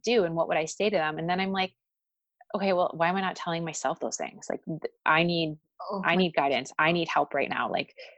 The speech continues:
Speaker 1: th-,
Speaker 2: Yeah.
Speaker 1: this, this outside source is where that's going to come from. And that was you for me." And, and, like, just, yeah. So, like, that, taking the time to invest in yourself, because if you don't invest in yourself,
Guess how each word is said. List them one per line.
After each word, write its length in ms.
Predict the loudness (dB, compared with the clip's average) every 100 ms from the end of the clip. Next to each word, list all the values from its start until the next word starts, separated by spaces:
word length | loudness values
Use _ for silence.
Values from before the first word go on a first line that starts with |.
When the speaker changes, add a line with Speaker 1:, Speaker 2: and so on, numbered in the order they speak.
| _ -16 -2
Speaker 1:
th-, 100 | 2
Speaker 2:
Yeah. 40 | 4
Speaker 1:
this, 260 | 2 2 0
this 280 | 0 2 2
outside 420 | 2 4 2 2
source 500 | -2 0 2 2 -2
is 140 | -6 0
where 180 | 0 2
that's 220 | -2 -6
going 200 | -10 -10
to 60 |
come 320 | -6 0 2 2
from. 240 | -2 -2
And 100 | -4
that 120 | -2
was 160 | -2 0
you 200 | 4 4
for 180 | 4 -4
me." 220 | -4 -6 -10 -20 -20 _ _ 2
And, 260 | 4 4 2
and, 260 | 0 0 0
like, 220 | 0 -2 -2
just, 300 | -2 -2 -4 2
yeah. 260 | 4 4 2 -8
So, 220 | -2 4 6
like, 200 | 4 2
that, 160 | 0 0 -6
taking 300 | -2 0 2
the 80 |
time 180 | 2 0
to 100 | 0
invest 360 | 0 0 0 -2
in 80 | -4
yourself, 380 | -4 -4 -4 -4
because 160 | -10 -12 -6
if 80 | 0
you 120 | 0
don't 280 | 0 0 2
invest 400 | 2 2 -2 -4
in 180 | -2 -2
yourself, 440 | -2 0 0